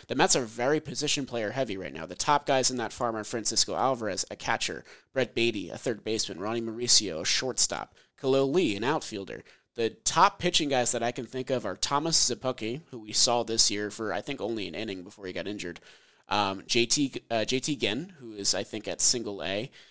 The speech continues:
And then, uh, one other guy who is gonna escape my mind right now. But the point is, the Mets are very position player heavy right now,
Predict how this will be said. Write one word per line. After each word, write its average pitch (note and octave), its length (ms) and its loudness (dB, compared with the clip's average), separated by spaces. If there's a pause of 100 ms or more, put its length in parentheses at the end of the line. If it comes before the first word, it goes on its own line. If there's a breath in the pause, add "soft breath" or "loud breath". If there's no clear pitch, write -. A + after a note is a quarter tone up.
(140 soft breath)
And B2+ 220 2
then, B2+ 180 2
uh, A2+ 240 4
one B2+ 220 2
other A#2+ 180 0
guy A2+ 220 2
who A#2 140 -2
is A#2 120 2
gonna A2+ 200 -4
escape G#2 480 2
my G#2 140 -4
mind A#2 340 -2
right F#2+ 160 -4
now. F2+ 180 -6
But - 160 -10
the A#2+ 60 -6
point C#3 280 2
is, B2 140 4
the C3+ 80 0
Mets B2+ 220 4
are B2+ 60 2
very A#2 160 0
position A2+ 440 0
player G2+ 220 -2
heavy C#3 280 0
right A2 180 0
now, G2+ 240 -4